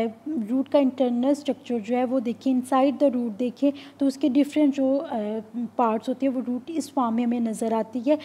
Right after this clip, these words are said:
Root hair take in water and mineral soil। Roots के surrounding में root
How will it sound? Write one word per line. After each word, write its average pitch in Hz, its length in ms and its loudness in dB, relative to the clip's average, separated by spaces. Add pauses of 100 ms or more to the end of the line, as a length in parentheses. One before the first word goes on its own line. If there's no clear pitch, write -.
(340)
Root 285 340 4 (100)
hair 254 360 4
take 285 460 0
in 285 220 4
water 233 460 0
and 285 220 -4
mineral 240 460 -2
soil। 202 420 -4 (320)
Roots 262 280 0
के 302 320 -2
surrounding 233 540 -2
में 262 200 2
root 254 240 0